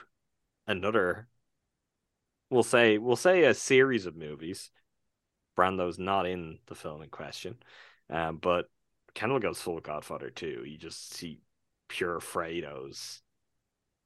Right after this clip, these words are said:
Roman in a way that just there, there can be no coincidence. I mean, Godfather has been coming up quite a bit in terms of, I feel like probably all three episodes now that we've done on this, I've had some sort of Godfather comparison to make, but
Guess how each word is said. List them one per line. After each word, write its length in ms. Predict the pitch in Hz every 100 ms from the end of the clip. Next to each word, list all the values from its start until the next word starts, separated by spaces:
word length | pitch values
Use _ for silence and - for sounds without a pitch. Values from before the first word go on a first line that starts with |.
| _ _ _ _ _
Roman 400 | 85 80 78 65
in 120 | 73
a 80 | 107
way 220 | 127 151
that 180 | 143 101
just 260 | - 104 -
there, 140 | 113 107
there 120 | 110
can 140 | 127
be 100 | 117
no 240 | 117 110 98
coincidence. 720 | - 87 85 - 85 87 -
I 60 |
mean, 200 | 90 90
Godfather 720 | 90 101 98 107 98 95 87 82
has 140 | 80
been 120 | 85
coming 260 | - 90 87
up 240 | 85 -
quite 200 | - 92
a 60 | 82
bit 400 | - 85 92 92
in 300 | 90 85 80 _ _ _ _ _ _
terms 380 | 92 87 85 80
of, 400 | 78 76 - - _ _ _ _
I 60 | 90
feel 240 | - 101
like 260 | 92 90 -
probably 280 | - 92 92
all 160 | 87
three 340 | 90 - 92 95
episodes 560 | 98 110 - 104 98
now 260 | 98 98 98
that 140 | 90
we've 240 | 80 87 92
done 160 | 107
on 120 | 107 107
this, 240 | 107 -
I've 120 | 82
had 140 | - -
some 240 | 92 90
sort 200 | 92 92
of 100 | 87
Godfather 480 | 92 87 - 87 85
comparison 480 | 82 - 90 85 -
to 60 |
make, 300 | 92 117 92
but 200 | - 98